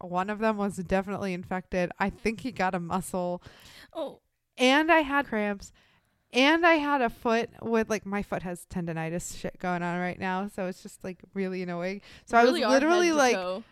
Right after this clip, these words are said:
Speaker 1: "Oh my God." <laughs> I was just, like, curled up in a ball on the couch.
Speaker 2: All you
Speaker 1: Um,
Speaker 2: needed was to bang your elbow off of something and you'd be done for.
Speaker 1: It's true. But at least now, uh, head stuff is resolved. Cramps are resolved. Hand st-, is getting better.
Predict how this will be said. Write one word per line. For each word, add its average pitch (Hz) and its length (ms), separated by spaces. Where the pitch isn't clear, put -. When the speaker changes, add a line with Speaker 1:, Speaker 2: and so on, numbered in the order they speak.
Speaker 1:
"Oh 247 280
my 302 240
God." 294 640
<laughs> - 400
I 262 60
was 247 140
just, 277 160
like, 285 100
curled 220 240
up 208 120
in 208 60
a 190 60
ball 175 240
on 175 80
the 196 80
couch. 180 440
Speaker 2:
All 220 120
you 185 80
Speaker 1:
Um, 240 80
Speaker 2:
needed 220 240
was 214 160
to 214 80
bang 202 260
your 196 140
elbow 196 320
off 226 240
of 233 40
something 240 320
and 214 140
you'd 185 100
be 196 120
done 185 400
for. 180 400
Speaker 1:
It's 208 180
true. 190 160
But 220 140
at 247 80
least 320 200
now, 240 440
uh, 202 220
head 254 280
stuff 294 240
is 269 140
resolved. 220 680
Cramps 208 340
are 196 80
resolved. 180 600
Hand 208 320
st-, - 160
is 196 180
getting 185 280
better. 165 400